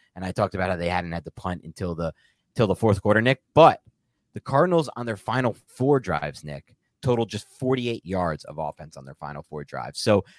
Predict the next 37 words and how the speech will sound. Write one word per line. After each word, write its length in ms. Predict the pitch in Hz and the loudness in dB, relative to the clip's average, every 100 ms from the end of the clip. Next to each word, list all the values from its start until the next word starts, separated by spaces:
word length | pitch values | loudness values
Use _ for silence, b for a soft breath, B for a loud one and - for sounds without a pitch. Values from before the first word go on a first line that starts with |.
| b b _ | b b _
I 120 | 135 | 6
will 180 | 143 190 | 8 8
give 180 | 165 147 | 8 4
kudos 380 | - 123 107 98 | 6 6 6 4
to 60 | |
the 60 | 104 | -4
Giants 300 | 101 95 90 | -2 -2 -2
defense 260 | 92 87 85 | -8 -12 -12
for 120 | 90 | -10
the 120 | 80 - | -12 -12
end 200 | 90 95 | -12 -10
of 60 | 90 | -10
the 100 | 85 | -8
game 360 | 85 82 78 | -6 -6 -8
and, 160 | 73 73 | -10 -12
and 120 | - 82 | -14 -10
kinda 200 | 85 78 | -8 -6
how 140 | 82 | -6
they 140 | 80 | -6
finished 500 | - 92 87 82 - | -10 -10 -10 -10 -14
off 260 | - 78 - | -6 -6 -6
this 160 | 76 80 | -12 -14
game. 400 | - 82 92 107 _ _ _ | -10 -8 -8 -10 _ _ _
Obviously, 460 | - 92 90 - 107 | -6 -4 -4 -2 2
there 180 | 113 120 | 6 8
was 220 | 135 139 | 8 6
some 160 | 170 143 | 4 0
discussion, 560 | 135 - 135 - 139 | -4 0 0 0 -2
Nick. 340 | 139 147 - - | -2 -2 -4 -12
I'm 100 | 92 | -8
not 140 | 98 101 | -6 -4
sure 140 | 107 | -6
if 100 | 101 | -6
you've 80 | 98 | -10
seen 300 | - 104 87 | -6 -6 -4
this, 200 | 87 101 | -6 -6
but 260 | - 85 | -2 -4